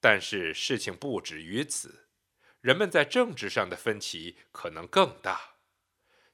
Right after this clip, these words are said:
基督徒如何与政见如此不同的人一同敬拜？当然，基督徒可能对三位一体、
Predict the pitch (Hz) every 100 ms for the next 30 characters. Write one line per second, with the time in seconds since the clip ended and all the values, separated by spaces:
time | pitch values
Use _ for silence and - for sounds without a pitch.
0 | - 220 220 226 - 127 147 113 123 208
1 | 254 113 117 95 90 - 196 117 127 113
2 | 92 135 - 98 - 131 90 113 143 95
3 | 104 165 131 101 104 185 98 131 117 -
4 | _ _ _ _ _ - 101 101 95 78
5 | - _ - - - 139 131 139 127 101
6 | 110 123 - 98 95 101 110 - 170 175
7 | 165 123 165 123 - 80 76